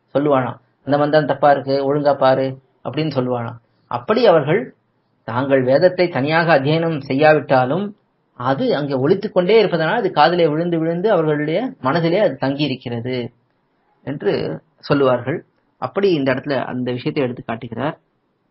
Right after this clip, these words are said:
இளமங்கையர், சிறு பெண்கள், அந்த சிறு பெண்களே அப்படி தமப்பன்மார்கள் அத்தியனம் பண்ண கேட்டிருக்கையாலே,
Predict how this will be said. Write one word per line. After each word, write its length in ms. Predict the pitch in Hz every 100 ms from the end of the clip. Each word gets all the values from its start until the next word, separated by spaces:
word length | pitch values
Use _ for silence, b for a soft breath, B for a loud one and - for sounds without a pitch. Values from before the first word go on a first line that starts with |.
| _ _ _ _ _ _ _ _ _ _ _ _ _ _ _
இளமங்கையர், 720 | 151 190 202 170 135 135 135
சிறு 300 | - 165 196
பெண்கள், 640 | 170 151 131 139 190 202 - _ _ _ _
அந்த 120 | 120
சிறு 260 | 117 147 196
பெண்களே 420 | 180 170 170 214
அப்படி 400 | 226 170 190 277 _ _ _ -
தமப்பன்மார்கள் 640 | 160 165 175 165 147 143
அத்தியனம் 420 | 131 131 147 151
பண்ண 200 | 135 135
கேட்டிருக்கையாலே, 1040 | 196 160 160 143 135 120 117 123 147 151